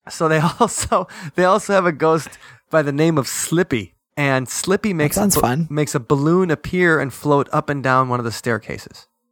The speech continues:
Speaker 2: That's awesome. I would
Speaker 1: So,
Speaker 2: love to see that.
Speaker 1: Slippy makes the ghostly balloon appear at the First Avenue.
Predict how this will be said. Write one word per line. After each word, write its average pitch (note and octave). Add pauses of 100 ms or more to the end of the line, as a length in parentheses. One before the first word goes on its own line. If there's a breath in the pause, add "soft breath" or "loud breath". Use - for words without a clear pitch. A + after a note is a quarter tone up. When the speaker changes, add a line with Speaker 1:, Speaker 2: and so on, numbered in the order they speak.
(160)
Speaker 2:
That's C4+ (100)
awesome. D#3+ (920)
I D#3+
would E3
Speaker 1:
So, -
Speaker 2:
love D3
to C#3
see C3+
that. -
Speaker 1:
Slippy F3
makes D#3+
the D3+
ghostly C#3
balloon C#3+
appear C3+
at B2+
the A#2
First B2
Avenue. A2+